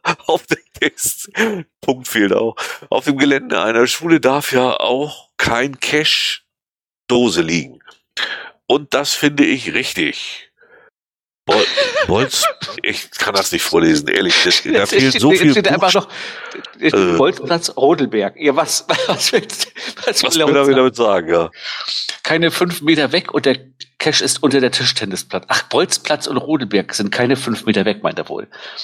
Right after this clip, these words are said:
Speaker 2: „Und der Cache, und, und der Cache ist unter der Tischtennisplatte. Da, wo im Sommer und besonders in Ferien Kinder spielen. Ich finde es unmöglich.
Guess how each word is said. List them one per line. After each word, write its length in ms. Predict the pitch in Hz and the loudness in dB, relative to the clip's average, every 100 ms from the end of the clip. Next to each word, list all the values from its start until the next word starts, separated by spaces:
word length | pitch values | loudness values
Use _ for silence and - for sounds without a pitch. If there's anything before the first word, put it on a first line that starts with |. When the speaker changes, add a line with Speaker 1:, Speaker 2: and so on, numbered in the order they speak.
| - - | -8 -2
Speaker 2:
„Und 120 | 120 | 0
der 80 | 113 | 0
Cache, 360 | 147 151 - - | 0 0 -2 -4
und, 260 | - 127 127 - | 0 0 0 -2
und 120 | 117 | -2
der 80 | 110 | 0
Cache 240 | 160 - | 0 0
ist 200 | - - | -2 0
unter 220 | 127 123 | 2 2
der 220 | 113 110 | 2 0
Tischtennisplatte. 800 | - 120 - 80 - 85 82 85 _ - - - - | -2 -4 -2 -6 -4 -4 -4 -8 _ -20 -20 -20 -2
Da, 200 | 123 135 | 0 2
wo 140 | 147 147 | 2 2
im 100 | 110 | 2
Sommer 320 | 120 147 160 | 2 4 2
und 120 | 127 | 2
besonders 400 | 110 107 135 131 | 2 2 2 0
in 300 | - 113 113 | 0 0 0
Ferien 500 | - - 139 139 131 | -2 0 2 2 0
Kinder 300 | - 117 90 | 0 2 2
spielen. 440 | - - 82 85 - _ - - | 0 -4 -8 -8 -14 _ -20 -6
Ich 240 | 143 160 - | -4 -4 0
finde 280 | 135 123 | 0 2
es 200 | 117 117 | 2 0
unmöglich. 880 | - 151 160 143 123 - 76 - - | 2 2 2 4 2 0 -12 -16 -20